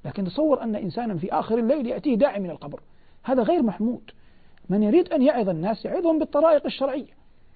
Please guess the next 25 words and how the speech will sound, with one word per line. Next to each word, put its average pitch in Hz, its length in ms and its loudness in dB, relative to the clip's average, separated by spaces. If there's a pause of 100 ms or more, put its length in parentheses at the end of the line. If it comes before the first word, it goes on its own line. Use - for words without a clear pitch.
(260)
فرسائل 226 580 2
الجوال 160 480 0 (140)
الأفضل 180 600 -2
أن 185 140 -4
تقتصر - 500 -8 (540)
على 202 140 4
التهنئة 185 640 -2 (200)
المعلومة 180 560 0 (600)
والتعزية 180 720 0 (200)
المعلومة، 185 640 2 (520)
أو 330 180 6
على 262 240 0
الأشياء 208 560 -2
التي 196 320 -6
لا 269 140 4
بد 196 300 -2
منها 190 460 0
الخبرية، 196 600 0 (340)
كإخبار 185 580 2
بأمر 262 460 -4
صحيح - 420 -14 (760)
لا 214 260 2
أمر 202 180 0
مشاع 180 540 0
ذائع، 170 600 -2